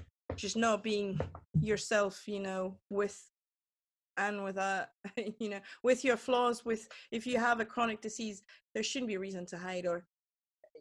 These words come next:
you know, it, we all have, we all limp from different legs, you know, whether if it's, um, a chronic disease, mental illness, insecurities,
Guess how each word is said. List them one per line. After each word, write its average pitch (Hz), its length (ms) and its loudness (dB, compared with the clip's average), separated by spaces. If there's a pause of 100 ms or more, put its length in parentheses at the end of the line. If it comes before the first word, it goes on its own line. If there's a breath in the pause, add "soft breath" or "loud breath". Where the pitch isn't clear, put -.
(140)
you 214 140 2
know, 202 300 2 (200)
it, 202 220 0 (180)
we 247 240 6
all 262 300 10
have, 214 400 4 (500)
we 254 160 2
all 285 160 6
limp 226 380 2 (640)
from 226 180 -2
different 214 360 -4
legs, 208 460 0
you 185 120 -6
know, 170 220 -6
whether 202 280 2
if 214 160 0
it's, 196 400 -4
um, 180 240 0 (260)
a - 40 -6
chronic 240 340 0
disease, 226 460 -2
mental 208 400 -2
illness, 208 460 -2
insecurities, 214 1040 -2